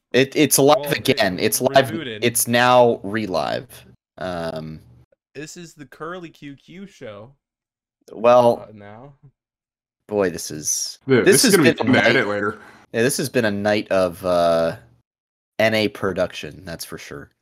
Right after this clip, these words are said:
Speaker 1: Uh,
Speaker 3: Whoop,
Speaker 1: let's wrap
Speaker 3: whoop,
Speaker 1: up the show then, and then so that I can put a hard cap on the,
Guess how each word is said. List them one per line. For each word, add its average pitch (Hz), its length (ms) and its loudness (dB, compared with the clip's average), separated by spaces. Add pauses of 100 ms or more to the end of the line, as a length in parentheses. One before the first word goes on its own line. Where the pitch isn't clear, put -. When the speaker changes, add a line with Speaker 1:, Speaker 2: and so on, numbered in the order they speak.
(120)
Speaker 1:
Uh, - 60 -2
Speaker 3:
Whoop, - 160 4
Speaker 1:
let's - 140 -2
wrap - 180 4
Speaker 3:
whoop, 147 160 2
Speaker 1:
up - 80 -20
the 120 140 0
show 120 340 2
then, 92 500 -2
and 98 320 -2
then 95 300 -2
so - 160 -8
that 95 160 0
I 92 100 2
can 87 440 -8
put 101 160 -4
a 87 40 -2
hard 87 300 -4
cap 90 300 -4
on 78 180 -8
the, 76 240 -10